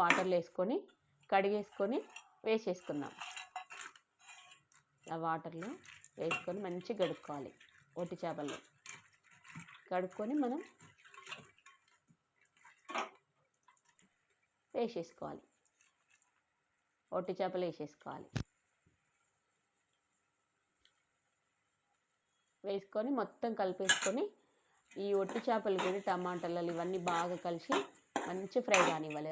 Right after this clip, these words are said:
ఒక రెండు నిమిషాలు. ఎందుకంటే మంచి మగ్గాలి, మగ్గుతూనే కొంచెం ఆయిల్ అనేది పడుతుంది.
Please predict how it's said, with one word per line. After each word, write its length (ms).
ఒక 160
రెండు 160
నిమిషాలు. 360
ఎందుకంటే 440
మంచి 340
మగ్గాలి, 380
మగ్గుతూనే 520
కొంచెం 360
ఆయిల్ 260
అనేది 340
పడుతుంది. 400